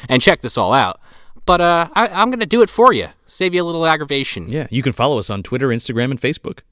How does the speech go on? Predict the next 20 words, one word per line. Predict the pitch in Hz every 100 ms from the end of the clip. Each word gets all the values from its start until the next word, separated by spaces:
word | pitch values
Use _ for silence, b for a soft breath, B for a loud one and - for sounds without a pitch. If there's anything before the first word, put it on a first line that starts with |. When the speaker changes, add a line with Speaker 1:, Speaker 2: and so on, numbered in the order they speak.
| _ _ _ -
Speaker 2:
at | 120
Movie | 120 127
Dumpster. | 202 185 - - -
Speaker 1:
And | 254
we | 294
don't | 480
really, | 466 466 440 427
uh, | 359 302 269 254 226 202 170
mention | 175 269 349 381
it |
that | 359 349
much | 339
on | 330
the | 311
show. | 311
We | 254 170
do | 262
have | 320
an | 202 -
email. | 165 233 254 262